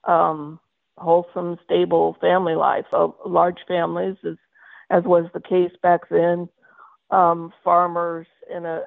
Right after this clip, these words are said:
in a town that, um, had been, um, you know, was on the frontier in, um, in Pens-, in, uh, Massachusetts.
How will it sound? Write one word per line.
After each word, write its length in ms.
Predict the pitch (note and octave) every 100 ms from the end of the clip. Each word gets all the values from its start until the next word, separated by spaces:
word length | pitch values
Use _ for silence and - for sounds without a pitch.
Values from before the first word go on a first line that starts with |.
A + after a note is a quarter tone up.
| -
in 120 | E3+ E3+
a 60 | - -
town 440 | F3 F3 E3+ E3
that, 260 | E3 D3+ - _ _ _ _ _ _ -
um, 320 | F3 E3+ E3
had 480 | - - E3 E3+ C4 -
been, 580 | E3+ E3 D#3+ D#3+ D3+ C#3+ -
um, 520 | E3 D#3+ D#3 D3+ D3 _ _ _ _ _ _ -
you 60 |
know, 60 | G#3
was 120 | F3 - _
on 220 | - F#3
the 80 | E3+ -
frontier 680 | E3+ D#3 - F3 F3 E3+ F3 - - F3
in, 300 | E3 E3 E3+
um, 340 | E3 D#3 E3+ _ _ _ _ _ _ _ _ _ _
in 320 | G3 F3 E3+ F3
Pens-, 200 | F#3 E3+ -
in, 260 | F3+ E3 E3
uh, 180 | E3 E3
Massachusetts. 1000 | F3 E3+ - D#3+ - F3+ - E3 -